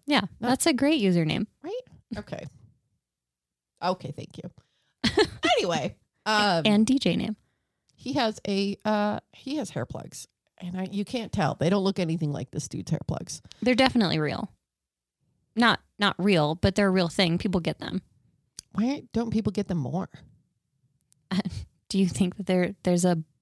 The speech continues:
Speaker 1: bald epidemic out there? <laughs>
Speaker 2: I think that there are men in my life who have expressed concern <laughs> over their balding.
Speaker 1: Mm-hmm.
Speaker 2: So, like,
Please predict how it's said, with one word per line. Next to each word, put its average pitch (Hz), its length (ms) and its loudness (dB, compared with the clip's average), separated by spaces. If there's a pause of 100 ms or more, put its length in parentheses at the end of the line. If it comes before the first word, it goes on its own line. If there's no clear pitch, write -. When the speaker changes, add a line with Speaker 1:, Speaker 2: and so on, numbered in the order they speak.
Speaker 1:
bald 160 480 0
epidemic 220 560 2
out 247 140 2
there? 285 180 4 (380)
<laughs> - 340 -18
Speaker 2:
I 156 360 4
think 147 500 -2 (500)
that 139 300 0
there 156 360 2
are 143 300 2
men 151 500 2
in 151 240 -2
my 143 180 2
life 185 540 -2 (160)
who 180 180 2
have 147 180 0
expressed - 440 -2
concern 185 800 -2
<laughs> - 80 -8
over 165 640 2 (280)
their 151 260 0
balding. 165 720 0
Speaker 1:
Mm-hmm. 208 300 2 (760)
Speaker 2:
So, - 180 -2
like, 180 320 0